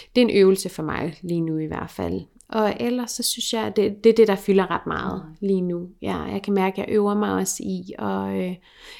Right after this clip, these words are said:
Speaker 1: jamen, at have fokus, fordi netop som vi også talte om lige før, jeg synes, mange ting er spændende, så vil jeg gerne lave lidt af det her, så laver jeg lidt af det her. Så jeg har virkelig været, øh,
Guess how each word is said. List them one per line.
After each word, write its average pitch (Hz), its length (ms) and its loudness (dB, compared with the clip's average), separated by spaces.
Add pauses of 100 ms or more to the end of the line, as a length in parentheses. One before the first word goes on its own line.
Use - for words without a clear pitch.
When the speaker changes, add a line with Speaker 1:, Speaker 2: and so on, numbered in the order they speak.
(100)
Speaker 1:
jamen, 208 280 8
at 202 120 -2
have 226 380 -2
fokus, 269 520 0
fordi 208 160 0
netop 208 260 2
som 220 160 2
vi 202 80 4
også 214 220 -2
talte 220 260 0
om 208 100 0
lige 202 200 -2
før, 202 100 -4
jeg 196 120 -4
synes, - 160 -10
mange 240 280 2
ting 226 200 0
er 190 60 -2
spændende, 196 380 -4
så 226 120 -6
vil 226 40 -8
jeg 220 80 -4
gerne 214 180 -2
lave 208 160 0
lidt 214 120 0
af 196 120 -4
det 214 120 2
her, 214 200 -2
så 214 160 -2
laver 208 200 2
jeg 196 100 2
lidt 196 180 0
af 185 80 -6
det 214 180 0
her. 208 220 -2 (380)
Så 202 120 -4
jeg 190 60 0
har 202 80 0
virkelig 247 380 0
været, 87 520 -2
øh, 101 200 -2